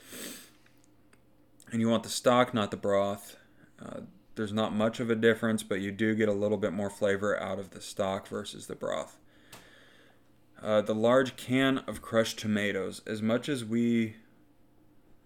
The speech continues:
really like using our own stuff or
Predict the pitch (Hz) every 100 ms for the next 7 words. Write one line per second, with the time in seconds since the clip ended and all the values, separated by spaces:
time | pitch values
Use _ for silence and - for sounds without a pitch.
0 | _ 110 107 113 117 123 98 98 104 107
1 | 107 107 101 107 101 98 - 101 104 -
2 | 104 101 110 - - _ _ - - -
3 | - - - _ - - 107 101 92